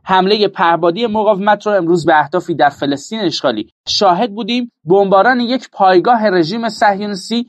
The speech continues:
و همچنین عملیات مشترک پهپادهای مقاومت علیه رژیم رو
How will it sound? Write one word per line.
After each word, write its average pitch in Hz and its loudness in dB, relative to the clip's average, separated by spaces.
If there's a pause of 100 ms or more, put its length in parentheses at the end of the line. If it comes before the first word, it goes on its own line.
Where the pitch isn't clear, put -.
(280)
و 165 2
همچنین 190 0
عملیات 170 2
مشترک 185 0 (300)
پهپادهای 180 0
مقاومت 160 0
علیه 147 0
رژیم 143 0
رو 127 -2